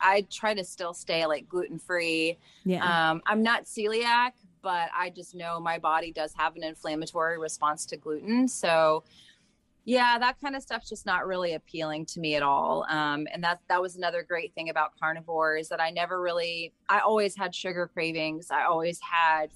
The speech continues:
Speaker 1: food cravings growing up, um, and just, like, my whole life. And so that's a great thing about carnivore and just eating a high fat diet in general is, like,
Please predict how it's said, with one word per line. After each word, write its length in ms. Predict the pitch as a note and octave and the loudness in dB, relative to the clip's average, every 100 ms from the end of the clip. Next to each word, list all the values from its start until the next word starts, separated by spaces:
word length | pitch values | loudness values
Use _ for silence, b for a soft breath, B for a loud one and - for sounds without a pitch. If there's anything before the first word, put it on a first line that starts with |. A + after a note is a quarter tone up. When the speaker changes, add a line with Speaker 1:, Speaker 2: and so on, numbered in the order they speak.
| - | -8
Speaker 1:
food 180 | F#3+ - | -10 -4
cravings 880 | F3+ E3+ E3 D#3 D#3 D#3+ E3+ - - _ _ _ | -2 -2 -2 -2 -4 -6 -10 -14 -18 _ _ _
growing 380 | G3 G#3 F#3+ F3+ | 2 4 4 2
up, 280 | E3+ D#3+ - _ _ - | 4 2 0 _ _ -4
um, 340 | E3+ D#3+ D#3+ | -2 -2 -4
and 100 | F3 | -8
just, 200 | F3 - - | -10 -8 -2
like, 180 | F3 - | -2 0
my 100 | E3 | 0
whole 220 | F#3+ F3+ | 0 2
life. 440 | E3 F#3 D3+ D#3+ - | 2 2 -2 -6 -12
And 180 | E3+ E3 | -8 -6
so 560 | - F3+ E3 D#3+ D#3+ D#3+ _ _ _ - | -4 -2 2 2 2 -2 _ _ _ -2
that's 200 | G#3+ A3 | 0 0
a 60 | |
great 260 | F#3 F#3 F3+ | 0 0 0
thing 160 | F3 E3+ | -2 0
about 260 | D#3+ D#3+ - | 0 0 -4
carnivore 380 | E3+ F3+ F3 E3 | -4 -4 -2 -4
and 80 | D#3 | -4
just 160 | - | -10
eating 200 | F3 E3+ | -6 -4
a 80 | D#3+ | -4
high 260 | - D3+ - | 0 -2 0
fat 280 | D#3+ C#3+ - | 0 0 0
diet 460 | C#3+ D3+ F3 G3 - | -2 0 0 -2 -4
in 80 | E3 | -8
general 500 | E3 E3+ A3+ B3+ - | -6 -2 2 4 2
is, 180 | F#3 - | -4 -2
like, 220 | E3+ D#3 | -2 -2